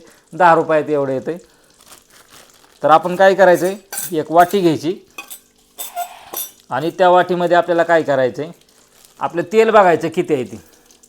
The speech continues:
हे बघू शकता तेल आता आपलं थोडं आहे, म्हणून आपण काय करायचं आहे, हे असं एक, दोन, तीन आणि हे चार,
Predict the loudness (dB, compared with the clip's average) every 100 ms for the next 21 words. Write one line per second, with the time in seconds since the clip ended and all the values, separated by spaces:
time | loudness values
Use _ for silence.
0 | _ _ _ _ _ -8 -4 -4 -8 -12
1 | -12 -8 -4 -2 0 -2 -4 -4 -2 -2
2 | -6 _ _ _ _ _ -14 -2 0 0
3 | -2 0 2 2 0 -2 -10 -12 _ _
4 | _ _ _ _ _ _ _ _ _ _
5 | -6 -6 -6 -8 -12 _ _ _ -8 -8
6 | -10 -16 _ _ _ _ _ _ _ _
7 | _ -14 -6 -6 -8 -14 _ _ _ _
8 | _ _ _ _ _ _ _ _ _ _
9 | _ _ _ _ _ -14 -10 -10 -12 _
10 | _ _ _ _ _ _ _ _ _ _
11 | -14 -12 -12 -2 0 0